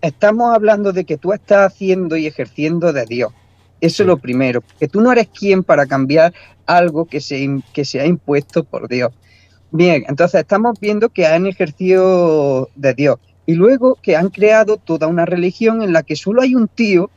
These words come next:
Speaker 1: que es el representante de Dios en la tierra. Todos los demás están para servir a sus órdenes.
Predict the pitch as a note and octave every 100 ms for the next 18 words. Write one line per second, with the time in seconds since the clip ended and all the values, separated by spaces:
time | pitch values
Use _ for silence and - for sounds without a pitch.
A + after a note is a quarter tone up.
0 | _ _ _ - E3 F#3 A3+ G3+ F3 D3+
1 | D#3 D#3+ D3 D#3+ F#3 A3 G3+ F3+ F#3+ G3+
2 | G3 A#3+ C4+ G#3+ C3+ - A#3 B3+ A#3+ A#3
3 | A#3+ - A#3+ - F3 D#3 D#3 F3 G3 F3
4 | D#3 B2+ A#2 A#2 A2+